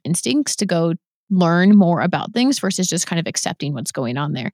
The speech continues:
Because that's always been one of my favorite things to do, is to kind of learn more about and see the differences between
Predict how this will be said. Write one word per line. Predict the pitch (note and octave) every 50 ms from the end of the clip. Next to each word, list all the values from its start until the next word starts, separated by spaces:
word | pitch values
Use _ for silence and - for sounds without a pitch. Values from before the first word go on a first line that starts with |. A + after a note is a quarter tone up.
| - - - - - - _
Because | - G3+ - G#3
that's | A3+ B3+ B3
always | A#3+ G3+ F#3+ F#3+
been | - F3+ F3 F3
one | F3+ F#3
of | E3+
my | E3 D#3 D#3 D#3+ E3 D#3+ D#3 D3+ C#3 -
favorite | - F3+ E3 D#3 B2
things | D3+ D3+ E3 -
to | E3+ D#3
do, | D3 C#3+ D3
is | D#3+ -
to | F3+
kind | - - F3 E3
of | D#3 F3 F3+
learn | F3 F#3 F#3 F#3 F#3
more | F3 E3 E3
about | - C#3+ C3 - - - -
and | E3+ F3 E3
see | - - F#3 F3 E3 D#3+ - _ - - - _ _
the | - F3+
differences | F3 G3 F3+ - F3+ D#3 E3 - C3+ F#2+ F#2+ F3 - - - - _ _ _
between | D#3 F3+ - G3 F3 E3+ E3 D#3+ D#3+ D#3+ D#3